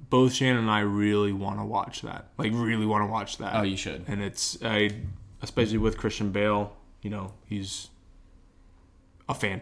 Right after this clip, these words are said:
Speaker 1: uh, an amazing actor. If
Speaker 2: It
Speaker 1: not,
Speaker 2: was
Speaker 1: like, one of, he's one of the best. So
Speaker 2: it, it was a good,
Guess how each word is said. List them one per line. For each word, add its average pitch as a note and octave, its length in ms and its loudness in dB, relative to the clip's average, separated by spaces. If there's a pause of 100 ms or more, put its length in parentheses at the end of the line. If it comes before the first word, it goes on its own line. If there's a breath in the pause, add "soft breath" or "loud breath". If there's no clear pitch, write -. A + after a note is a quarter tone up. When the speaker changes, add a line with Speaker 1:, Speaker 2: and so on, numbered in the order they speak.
(380)
Speaker 1:
uh, B2+ 240 -4
an C3+ 100 -4
amazing G2 400 -4
actor. - 380 -2
If - 100 -4
Speaker 2:
It B2 60 2
Speaker 1:
not, A2+ 80 4
Speaker 2:
was G#2+ 120 0
Speaker 1:
like, G2+ 140 -4
one G#2 160 -2
of, A2+ 80 -4
he's G2 260 -6
one G2+ 200 -4
of G2+ 40 -8
the G#2 80 -8
best. - 640 -8
So G2+ 400 -6 (160)
Speaker 2:
it, A2+ 60 -2
it - 20 2
was C#3+ 100 2
a C3+ 60 2
good, A#2 640 0